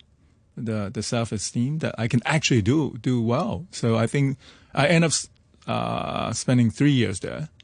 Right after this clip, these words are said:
before I went abroad. But I think those three years was the turning point. So I'm forever grateful to Rosary Hill.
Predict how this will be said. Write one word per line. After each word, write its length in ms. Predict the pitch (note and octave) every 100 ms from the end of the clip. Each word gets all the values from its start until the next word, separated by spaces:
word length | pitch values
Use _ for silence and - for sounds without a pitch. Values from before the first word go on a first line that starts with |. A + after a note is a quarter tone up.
| _ _ _ -
before 460 | B2 C3 A#2 A2 - - -
I 420 | G2+ G2+ G#2+ G#2 -
went 220 | - A#2+
abroad. 400 | G2+ F2+ G2+ F#2+ -
But 120 | -
I 100 | G#2
think 360 | G#2+ C#3+ C3 -
those 280 | B2+ C3 B2+
three 220 | - B2
years 460 | A#2 A#2 G#2 - - _ - - - - _ _ _ _ _
was 140 | A2+ G#2+
the 100 | A#2
turning 320 | B2 A2+ G#2+
point. 280 | A2+ G2+ -
So 120 | A2+
I'm 100 | G#2+
forever 540 | - - - B2 A#2+
grateful 500 | A2 B2 A#2+ - A2 G#2+
to 140 | G2+
Rosary 380 | A2+ A2 - A2
Hill. 260 | A2 G#2